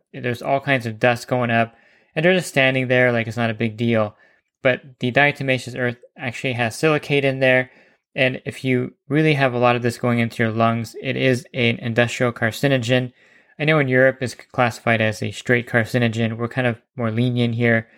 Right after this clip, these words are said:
but you definitely don't want to get the diatomaceous earth dust into your lungs. So when you're putting D E into your back of your truck, if you're trans-, transplanting it from one container to another,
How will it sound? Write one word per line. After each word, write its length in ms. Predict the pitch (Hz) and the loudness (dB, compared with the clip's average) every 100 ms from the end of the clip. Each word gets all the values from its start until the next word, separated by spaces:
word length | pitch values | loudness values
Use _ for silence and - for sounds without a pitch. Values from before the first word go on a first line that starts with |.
| _ _ _ _ | _ _ _ _
but 140 | 135 | -2
you 100 | 151 | 0
definitely 380 | 131 156 - 147 | 2 2 2 2
don't 200 | 135 127 | 2 0
want 180 | 127 123 | 0 0
to 40 | |
get 220 | 117 123 | 0 -2
the 80 | 120 | 0
diatomaceous 720 | 117 117 113 120 113 - 110 - _ | 2 2 -2 -4 -4 -4 -12 -16 _
earth 220 | 127 113 _ _ | -2 -2 _ _
dust 400 | 117 113 - _ _ _ _ _ | 0 0 -4 _ _ _ _ _
into 300 | 143 127 - | -6 -6 0
your 100 | 120 | 0
lungs. 500 | 110 117 120 120 - _ _ - - _ | 2 2 2 -4 -10 _ _ -20 -20 _
So 120 | 165 | -2
when 120 | 170 | 2
you're 120 | 160 | 2
putting 320 | 156 185 180 135 | 2 2 2 2
D 100 | 143 | -2
E 260 | 139 139 | 0 2
into 180 | 131 123 _ - | 0 -2 _ -8
your 100 | 120 | 0
back 220 | 120 120 | 0 0
of 80 | 113 | -8
your 120 | 113 | -8
truck, 400 | - 139 131 - | -2 0 0 -6
if 140 | 123 | -8
you're 80 | 120 | -8
trans-, 500 | - 135 123 117 - _ - | 0 0 0 -4 -20 _ -2
transplanting 680 | 139 131 127 - 127 123 | 0 0 -2 0 0 0
it 120 | 120 | -4
from 240 | - 117 113 | -8 -10 -4
one 140 | 127 | -4
container 380 | 120 123 127 123 | -4 -6 -4 -4
to 100 | 117 | -6
another, 440 | 117 120 123 127 | -2 2 2 0